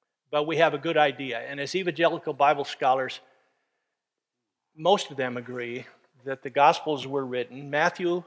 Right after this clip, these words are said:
was written somewhere between fifty and sixty A D. Mark was written somewhere between fifty and sixty A D.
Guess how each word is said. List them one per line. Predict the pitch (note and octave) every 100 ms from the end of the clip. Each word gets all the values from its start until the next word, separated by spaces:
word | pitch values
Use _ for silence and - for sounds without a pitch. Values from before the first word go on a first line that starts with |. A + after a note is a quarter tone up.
| _
was | D3 C3+
written | D3 D3 D#3
somewhere | E3+ D3+ D3
between | C#3+ - D3 C3+
fifty | - D3+ C4
and | C#3
sixty | - D#3+ - - C3+
A | B2+
D. | A#2+ C3 D#3 - _ _ _ _ _ _ _
Mark | B2 C#3+ D#3
was | C3 A#2+
written | B2+ A2+ B2
somewhere | - B2 A#2+ A#2
between | A2+ A#2 B2+ A#2+ A2+
fifty | _ C3 - B2
and | A2
sixty | - B2+ - A#2
A | A2+ A2
D. | A2 A2+ D3